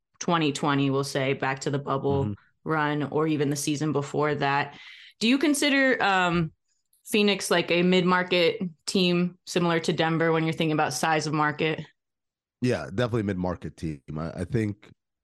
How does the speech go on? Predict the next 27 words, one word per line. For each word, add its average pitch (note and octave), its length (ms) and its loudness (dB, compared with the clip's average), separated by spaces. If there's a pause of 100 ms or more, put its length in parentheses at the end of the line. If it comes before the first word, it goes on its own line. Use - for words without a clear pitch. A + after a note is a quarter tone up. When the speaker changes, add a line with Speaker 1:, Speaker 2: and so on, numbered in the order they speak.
(400)
Speaker 2:
uh, G2+ 180 -2
people C3 300 0
get A#2+ 160 -2
confused A2+ 520 -2
sometimes A2+ 680 -6
with G2 200 -6
the F#2+ 100 -4
size G2+ 400 -2
of F#2+ 40 -6
the F#2+ 80 -2
market F#2+ 400 -2
versus E2+ 640 -10
the E2+ 220 -4
attractiveness G2 760 -8
of G#2+ 60 -6
the G#2 60 -6
market. G2+ 340 -4
Miami G#2+ 420 0
is F2 80 -4
a F#2+ 60 -2
mid-market F2 500 -6
team. C#2+ 240 -6
It's - 180 -14 (140)
not G2 220 -2
a F2+ 40 -2
big D#2+ 420 -6 (220)
market. F#2 480 -6